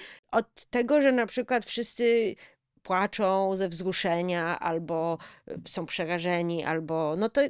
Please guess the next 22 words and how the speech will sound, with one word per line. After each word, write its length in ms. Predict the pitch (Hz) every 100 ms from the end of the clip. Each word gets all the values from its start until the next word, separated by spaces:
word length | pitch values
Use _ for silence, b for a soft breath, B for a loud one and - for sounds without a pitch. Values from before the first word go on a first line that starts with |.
| -
to 80 | 254
jest 160 | 254 -
taka 220 | 277 302
psychologia 920 | - - - 262 226 196 190 214 233
tłumu. 340 | - 427 349
Tu 180 | 262 269
akurat 460 | - 262 262 269 -
wszyscy 360 | - 254 -
reagowali 580 | 254 240 226 214 208 240
tak 200 | 247 247
samo. 400 | - 190 185 226 269 B B
Może 560 | 226 285 285 240 208 190 B B -
nie 140 | 240
tak, 220 | 240 233
jak 160 | 214 -
twórca 840 | - - 214 214 - 180 170 170 -
chciałby, 480 | - - 190 180 165
żeby 260 | 165 160
reagowali, 720 | 160 151 156 165 156 143 185 277
ale 360 | - 233 262 B B _
reakcja 680 | - 247 220 190 - - 262
była, 640 | 226 233 208 202 220 262